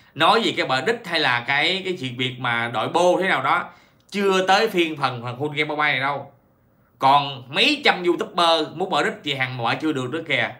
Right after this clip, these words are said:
Đừng có nói cái chuyện đó với, với tôi và làm nhục dũng khí tôi, không có, không có đơn giản như vậy đâu. Đó, thì tôi nói các bạn, khi mà bị đút một cái đơn ra như vậy, thì tới ngày hôm nay các bạn thấy ba bốn ngày rồi đó. Từ cái bữa, cái, cái bữa chị Hướng Dương đưa cái đơn tới bây giờ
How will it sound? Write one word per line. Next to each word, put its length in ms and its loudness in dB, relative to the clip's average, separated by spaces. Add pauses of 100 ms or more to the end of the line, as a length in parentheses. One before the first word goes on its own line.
(120)
Đừng 220 -4
có 60 -8
nói 160 -2
cái 120 -6
chuyện 160 -8
đó 200 4
với, 260 0
với 240 -2
tôi 200 -2
và 140 -2
làm 340 -6
nhục 220 -6
dũng 120 -14
khí 180 -2
tôi, 100 -2
không 140 -8
có, 60 -6 (100)
không 100 -8
có 80 -2
đơn 240 -4
giản 180 -6
như 80 -12
vậy 120 -8
đâu. 220 -4 (600)
Đó, 640 2
thì 240 -2 (100)
tôi 120 -4
nói 140 -2
các 140 -6
bạn, 200 0
khi 180 -6
mà 100 -4
bị 140 -2
đút 180 -2
một 100 -12
cái 80 -2
đơn 200 0
ra 100 -2
như 180 -6
vậy, 260 -2 (720)
thì 160 -6
tới 200 2
ngày 160 0
hôm 200 -4
nay 300 2
các 120 -4
bạn 120 -4
thấy 120 -4
ba 140 4
bốn 180 -2
ngày 220 0
rồi 100 -2
đó. 140 2 (1200)
Từ 180 -2
cái 80 0
bữa, 280 0
cái, 140 -4 (160)
cái 80 -4
bữa 220 -2
chị 140 -4
Hướng 200 -4
Dương 220 2
đưa 160 -2
cái 120 -4
đơn 260 0
tới 100 -2
bây 160 -2
giờ 300 0